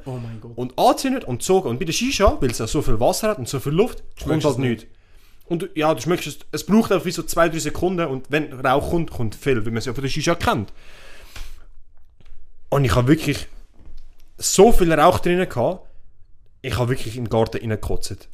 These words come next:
Speaker 1: <laughs>
Speaker 2: Und es ist wirklich, es ist nicht mehr lustig gewesen. Also ich bin wirklich
Speaker 1: Oh mein Gott.
Speaker 2: dead gewesen nachher.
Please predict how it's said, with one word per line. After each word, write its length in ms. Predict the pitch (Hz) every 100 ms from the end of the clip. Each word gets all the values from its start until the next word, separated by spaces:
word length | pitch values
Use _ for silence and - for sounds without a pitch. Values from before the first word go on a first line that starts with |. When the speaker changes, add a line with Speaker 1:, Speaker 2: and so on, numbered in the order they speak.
| -
Speaker 1:
<laughs> 540 | - - - 320 - 320 311 285 - 247 - 254 269 240 - - - - - -
Speaker 2:
Und 120 | 185
es 120 | 190 151
ist 120 | 131
wirklich, 280 | 196 196 135
es 140 | 151
ist 120 | 110 135
nicht 180 | 151
mehr 120 | 170 180
lustig 360 | 156 156 156
gewesen. 140 | - 147
Also 120 | 131
ich 60 |
bin 120 | 160 147
wirklich 200 | 147 143
Speaker 1:
Oh 120 | 135
mein 220 | 131 127
Gott. 240 | 123 127 120 - - - - 123 - - - - - -
Speaker 2:
dead 200 | 156 147
gewesen 300 | - - 120
nachher. 420 | 104 92 101 98